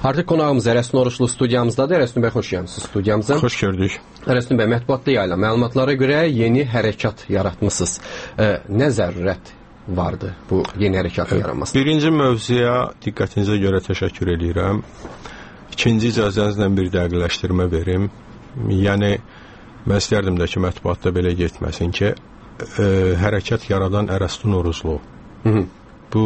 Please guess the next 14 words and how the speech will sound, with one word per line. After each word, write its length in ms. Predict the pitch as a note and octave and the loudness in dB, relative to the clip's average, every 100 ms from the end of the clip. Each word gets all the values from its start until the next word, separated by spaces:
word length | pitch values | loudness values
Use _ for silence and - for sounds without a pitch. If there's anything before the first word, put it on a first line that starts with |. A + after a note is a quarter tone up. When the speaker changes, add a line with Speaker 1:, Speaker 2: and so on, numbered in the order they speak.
| G#2+ - | 2 -2
Speaker 2:
e, 120 | A2+ G#2 G2 F#2+ F#2+ F#2 | -4 0 2 2 0 0
belə 180 | G2 F#2+ F#2 | 0 0 0
deyil 460 | F#2 F2+ F2+ G2+ F#2+ | 0 2 2 0 0
və 140 | F2+ F2 - - - - - - - - - | 0 0 -6 -20 -20 -20 -20 -20 -20 -20 -10
ümumiyyətlə, 340 | - G2 F#2+ F#2+ - | 0 0 2 0 2
bir 200 | G#2+ G2 | 2 2
nəfər 420 | F2 F2+ G2 G2+ | -2 -2 -2 -2
təşkilat 600 | - F#2 - F#2+ F#2 - | -4 -4 -2 -2 -2 -2
yarada 420 | F2+ E2+ F2 F2+ E2 | -2 0 -2 -2 -2
bilməz, 560 | F#2+ E2+ F2 F#2+ G2 - - - - - - - | -2 0 0 0 -2 -6 -16 -20 -20 -20 -20 -8
e, 100 | - G1+ - E2 | -4 -2 -2 -2
hərəkat 480 | F2 F2 - F2+ - | -2 -2 -4 -4 -2
yarada 300 | F2+ F2+ E2+ | 0 0 -2
bilməz. 520 | E2+ E2+ F2+ F#2 | -2 0 0 -2